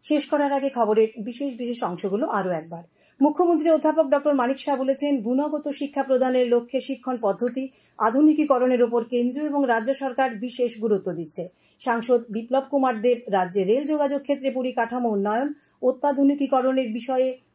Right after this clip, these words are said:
কেন্দ্রীয় রেলমন্ত্রী অশ্বিনী বৈষ্ণবের সঙ্গে আলোচনা করেন। প্রধানমন্ত্রী নরেন্দ্র মোদী দুদিনের সৌদি আরব সফরে আজ জেড্ডায় পৌঁছেছেন। সন্তোষ ট্রফি ঘরোয়া প্রথম ডিভিশন লিগ ক্রিকেট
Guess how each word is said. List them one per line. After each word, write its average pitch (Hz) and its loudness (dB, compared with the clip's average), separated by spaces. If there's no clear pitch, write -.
কেন্দ্রীয় 269 4
রেলমন্ত্রী 233 0
অশ্বিনী 226 0
বৈষ্ণবের 202 -4
সঙ্গে 240 -2
আলোচনা 175 -2
করেন। 165 -10
প্রধানমন্ত্রী 220 2
নরেন্দ্র 196 2
মোদী 226 -2
দুদিনের 262 0
সৌদি 262 0
আরব 302 0
সফরে 285 0
আজ 247 -2
জেড্ডায় 220 2
পৌঁছেছেন। 202 -4
সন্তোষ 269 0
ট্রফি 285 -4
ঘরোয়া 240 0
প্রথম 262 -2
ডিভিশন 247 -4
লিগ 240 -2
ক্রিকেট 233 0